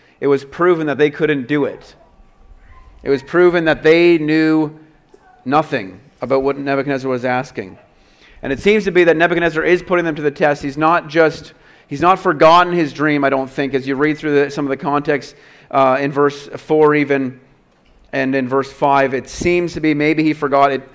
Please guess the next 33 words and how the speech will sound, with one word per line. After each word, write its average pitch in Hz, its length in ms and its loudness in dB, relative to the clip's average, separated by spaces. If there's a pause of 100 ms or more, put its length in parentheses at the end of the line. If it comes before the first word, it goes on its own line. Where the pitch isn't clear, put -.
(340)
But 135 120 0
I 135 60 0
think 160 800 -2
what's 147 180 -8
going 151 240 0
on, 143 180 2
and 143 160 -2
the 139 40 -4
commentators 147 480 -4
kind 143 200 -4
of 131 200 -6
go 139 100 -4
back 135 200 0
and 131 80 -8
forth 139 280 -4
on 135 100 -4
this, 131 180 -6
whether 135 140 -2
or - 20 -2
not 135 180 -2
he 143 120 -4
forgot 135 440 0
and 131 80 -10
he 143 60 -6
needed 135 280 -4
the 131 80 -6
interpretation 135 520 -4
because 135 380 -4
of 131 120 -4
how 135 140 -4
scary 156 380 2
it 151 80 2
was, 147 400 2